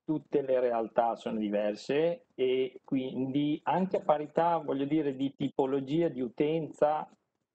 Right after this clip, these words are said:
il modo di lavorare è diverso. Quindi sicuramente la sfida è quello di calare bene nella propria realtà il progetto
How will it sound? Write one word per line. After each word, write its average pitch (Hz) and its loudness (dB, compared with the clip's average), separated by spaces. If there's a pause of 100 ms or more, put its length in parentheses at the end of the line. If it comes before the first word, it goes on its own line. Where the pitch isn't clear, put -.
(180)
il 139 0
modo 160 2
di 165 0
lavorare 143 2
è 131 0
diverso. 104 -4 (460)
Quindi 175 0
sicuramente 151 -2
la 131 -6
sfida 127 -2
è 151 -4
quello 123 0
di 131 -4
calare 135 0
bene 120 -2
nella 107 0
propria 123 0
realtà 117 0 (100)
il 98 -4 (220)
progetto 123 -2